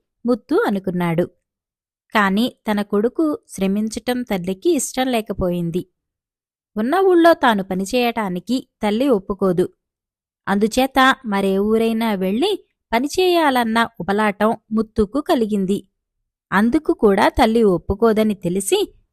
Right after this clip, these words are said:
ముత్తు ఒకనాడు తల్లికి చెప్పకుండా ఇంటి నుంచి బయలుదేరాడు. వాడు చాలా దూరం ప్రయాణం చేసి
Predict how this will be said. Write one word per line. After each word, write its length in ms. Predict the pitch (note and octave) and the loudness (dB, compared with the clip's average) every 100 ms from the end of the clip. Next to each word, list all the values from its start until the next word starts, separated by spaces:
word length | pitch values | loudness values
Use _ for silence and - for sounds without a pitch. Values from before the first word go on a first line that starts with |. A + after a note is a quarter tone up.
| _ _ | _ _
ముత్తు 300 | B3 C#4 - | -2 0 4
ఒకనాడు 640 | G4+ D#4+ A3 G3+ F#3 A#3+ | 6 6 4 0 0 0
తల్లికి 420 | D4 G3+ F#3+ A#3+ C4+ | 0 0 0 -2 0
చెప్పకుండా 680 | A3 - - F#3 F3+ G#3+ - - | -2 -2 -6 -4 2 2 0 -4
ఇంటి 240 | G#3+ A3 | -2 -2
నుంచి 280 | G3+ G3 D#4+ | -2 -2 -2
బయలుదేరాడు. 840 | F#4 C#4 A3+ G3+ G3 F3+ F3+ F#3 - _ _ _ _ _ _ _ - | 0 2 0 0 0 2 4 2 -2 _ _ _ _ _ _ _ 4
వాడు 220 | B3 B3+ | 4 4
చాలా 480 | A3+ G3 E3+ B3+ F4 | 0 -2 0 2 2
దూరం 360 | E4 D#4+ D#4 | 2 2 0
ప్రయాణం 480 | B3+ F#3+ F3 F#3 A3 | 0 -4 -2 0 0
చేసి 500 | A3 F#3+ F3+ A#3+ C4 | 0 -2 0 -2 -2